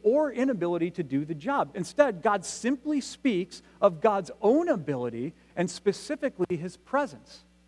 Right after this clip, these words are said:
Here's the second question. So Moses first asks, "Who am I?" Second question essentially is, "Who is God?" Moses asks, "If the people ask me what your name is, what should I tell them? Who are you?"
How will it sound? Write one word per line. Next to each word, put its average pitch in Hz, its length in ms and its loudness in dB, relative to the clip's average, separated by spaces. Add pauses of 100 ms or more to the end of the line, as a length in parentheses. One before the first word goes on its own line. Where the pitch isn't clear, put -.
(460)
Here's 254 280 2
the 214 60 -8
second 208 440 -2
question. 135 340 -2
So 175 160 -2
Moses 208 380 2
first - 340 -2
asks, 180 220 -6
"Who 254 180 4
am 196 100 0
I?" 180 420 0 (680)
Second 285 320 0
question 185 340 -2
essentially 175 420 -4
is, 143 120 -6
"Who 202 200 -4
is 185 120 -6
God?" 196 320 -6 (1120)
Moses 214 340 4
asks, 190 220 2
"If 190 100 -8
the 185 80 0
people 240 380 0
ask 254 320 -2
me 165 120 -2
what 196 160 0
your 180 140 -4
name 220 300 0
is, 160 160 -6
what 208 100 -4
should - 120 -8
I 226 80 0
tell 240 280 -4
them? 190 160 0
Who 208 180 0
are 285 220 4
you?" 131 280 -4